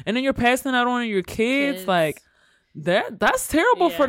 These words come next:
Speaker 1: them. That's a bad look. And I think that's what white people need to fucking recognize. It's like, that's, that's a bad look for y'all. Like, that's
Speaker 2: Yeah.
Speaker 1: not healthy. Like, y'all are gonna, that's not gonna last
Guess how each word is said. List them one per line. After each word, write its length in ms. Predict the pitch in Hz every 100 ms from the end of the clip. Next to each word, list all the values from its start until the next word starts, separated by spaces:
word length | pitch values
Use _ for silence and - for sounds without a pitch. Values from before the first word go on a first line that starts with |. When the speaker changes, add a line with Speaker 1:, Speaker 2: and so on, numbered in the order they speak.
| 196
Speaker 1:
them. 140 | 151 143
That's 220 | 214 -
a 80 | 440
bad 380 | 220 247 254 208
look. 220 | 220 -
And 120 | 175
I 100 | 185
think 200 | 294 392
that's 200 | 247 247
what 100 | 202 170
white 140 | 175
people 220 | 180 160
need 160 | 160 156
to 60 | 151
fucking 280 | 143 123
recognize. 520 | 117 170 233 196 151 139
It's 120 | 123
like, 220 | 135 127
that's, 260 | 214 494 - 170 _ -
that's 240 | - 440
a 140 | 539 466
bad 320 | 392 453 339
look 200 | 330 494
for 180 | - 415
y'all. 360 | 330 202 151
Like, 160 | 156 185
that's 180 | 254 196 180
Speaker 2:
Yeah. 40 |
Speaker 1:
not 240 | 294 339 320
healthy. 460 | 247 320 - 302 294
Like, 240 | 214 202
y'all 120 | 220
are 180 | 330 415
gonna, 320 | 349 330 294
that's 180 | - 320
not 120 | 440
gonna 160 | 403 277
last 520 | 254 285 247 151 -